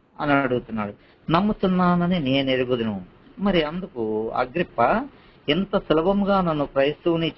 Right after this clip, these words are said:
చేయజూస్తున్నావే" అని పౌలుతో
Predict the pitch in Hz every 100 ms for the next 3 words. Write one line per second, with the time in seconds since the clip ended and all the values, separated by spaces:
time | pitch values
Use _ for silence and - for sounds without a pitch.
0 | - 117 139 131 143 143 143 143 143 143
1 | 143 147 147 _ _ _ _ - 170 190
2 | 165 127 123 - _ - 147 165 185 180
3 | - 175 175